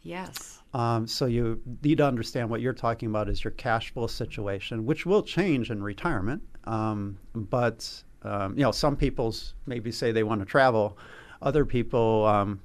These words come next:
Speaker 2: you know, they're not gonna be putting in to, for Social Security, so that's a savings. You know, they're not. So there's, there's many, many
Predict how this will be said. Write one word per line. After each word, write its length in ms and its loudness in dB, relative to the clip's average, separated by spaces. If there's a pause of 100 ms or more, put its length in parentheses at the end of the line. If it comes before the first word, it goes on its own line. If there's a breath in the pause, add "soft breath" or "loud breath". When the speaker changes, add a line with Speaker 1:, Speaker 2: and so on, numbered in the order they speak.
(300)
Speaker 2:
you 80 -8
know, 120 -4
they're 120 0
not 200 4
gonna 120 0
be 160 2
putting 380 0
in 260 2
to, 200 -4
for 180 2
Social 180 4
Security, 500 -2
so 140 -6
that's 300 4
a 20 -2
savings. 640 -2
You 100 -4
know, 180 0
they're 160 -2
not. 200 0 (220)
So 240 4
there's, 600 4 (100)
there's 520 -4
many, 360 4
many 560 4